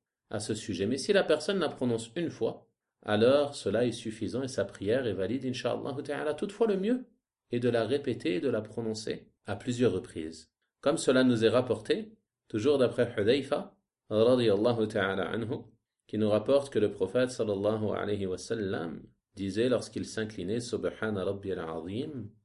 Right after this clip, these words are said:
trois fois. Et ceci est venu dans un hadith rapporté par Ibn Majah et d'autres,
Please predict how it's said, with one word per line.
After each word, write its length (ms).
trois 280
fois. 360
Et 60
ceci 400
est 60
venu 240
dans 200
un 140
hadith 420
rapporté 420
par 180
Ibn 160
Majah 440
et 60
d'autres, 460